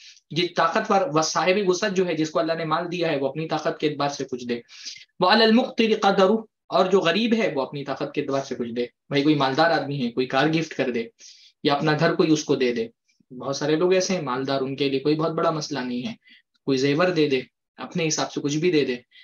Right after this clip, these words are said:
हाँ, गरीब आदमी है तो कुछ कम पैसे दे दे,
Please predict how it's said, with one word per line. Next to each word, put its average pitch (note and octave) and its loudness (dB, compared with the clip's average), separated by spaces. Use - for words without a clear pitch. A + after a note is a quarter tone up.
हाँ, F#3+ -4
गरीब G#3 2
आदमी F#3+ 2
है F#3 -2
तो D3 2
कुछ C#3+ -4
कम G3+ 2
पैसे F3+ 2
दे C#3+ 0
दे, B2+ -8